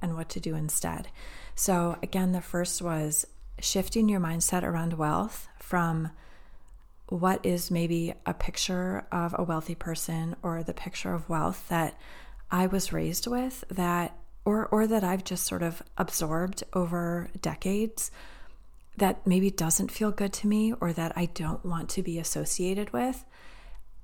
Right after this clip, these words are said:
letting that go and creating your own image of wealth, creating your own version of wealth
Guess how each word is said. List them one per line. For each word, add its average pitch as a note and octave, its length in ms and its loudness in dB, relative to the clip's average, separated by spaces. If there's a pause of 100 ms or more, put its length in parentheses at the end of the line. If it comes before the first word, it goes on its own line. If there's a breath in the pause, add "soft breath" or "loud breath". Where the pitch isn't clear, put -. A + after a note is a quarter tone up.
letting G#3 420 6
that G#3 240 0
go E3+ 440 0 (160)
and G3 140 2
creating F#3 580 0
your F3 180 -2 (120)
own F3 420 2 (200)
image E3+ 520 -2 (100)
of D#3+ 420 -2 (320)
wealth, - 520 0
creating F#3 440 2
your E3+ 160 -4 (100)
own E3+ 280 2
version E3 600 0
of F3 200 -4
wealth E3 400 -2